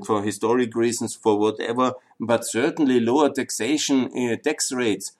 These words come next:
in the corporation tax is the world, uh, way to do. And if America wants to impose such a failed vision on the world,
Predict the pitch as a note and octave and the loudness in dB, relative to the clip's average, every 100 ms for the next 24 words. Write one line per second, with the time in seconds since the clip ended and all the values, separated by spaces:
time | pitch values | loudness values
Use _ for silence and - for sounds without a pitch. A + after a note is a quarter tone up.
0 | _ - C3+ C#3+ C3+ B2+ C3+ A#2+ A2+ D#3 | _ 2 4 4 4 2 0 2 0 0
1 | D3+ C3+ B2 G2+ - _ - D3 D#3+ E3 | 0 -2 -2 -6 -8 _ -2 4 6 4
2 | C3+ A#2+ C#3 C#3+ - D3 A#2+ D3+ D3 C#3 | 0 2 2 2 0 -4 0 2 2 0
3 | G2+ C#3 E3+ E3+ _ - A#2 C#3+ C3+ C3 | 2 2 2 -2 _ -6 0 2 4 2
4 | A2 A#2+ E3+ C#3+ C#3 C3 C3+ C3 C#3 C3 | 2 2 2 2 2 2 2 0 2 2
5 | B2 A#2 D3+ - C3 D3 E3 - A#2 D3 | 2 2 2 2 -4 -2 -4 -2 0 0
6 | C#3+ B2+ D#3 E3+ D3+ D3 C3+ A#2+ A#2 G2 | 0 0 0 2 2 4 4 2 2 2